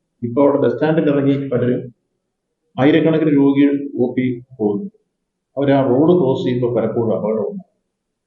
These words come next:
ആ അപകടങ്ങൾ ഒഴിവാക്കിയെടുക്കാൻ വേണ്ടി മെഡിക്കൽ കോളേജിലെ ബസ് സ്റ്റാൻഡിന്റെ അവിടെ നിന്ന്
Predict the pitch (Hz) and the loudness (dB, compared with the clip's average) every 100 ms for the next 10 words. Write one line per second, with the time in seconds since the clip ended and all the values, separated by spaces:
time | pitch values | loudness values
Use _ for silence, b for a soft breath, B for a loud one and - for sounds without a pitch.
0 | _ _ 139 160 143 143 131 120 110 123 | _ _ 0 2 4 4 2 2 4 2
1 | 135 120 107 104 107 95 90 92 - - | 2 0 0 0 -2 -2 -4 -6 -8 -10
2 | _ _ _ _ _ _ - 120 127 123 | _ _ _ _ _ _ -2 0 2 2
3 | 123 120 113 113 107 - 113 147 151 151 | 4 4 2 0 -2 0 0 2 2 4
4 | 131 104 101 98 - | 4 2 2 0 -2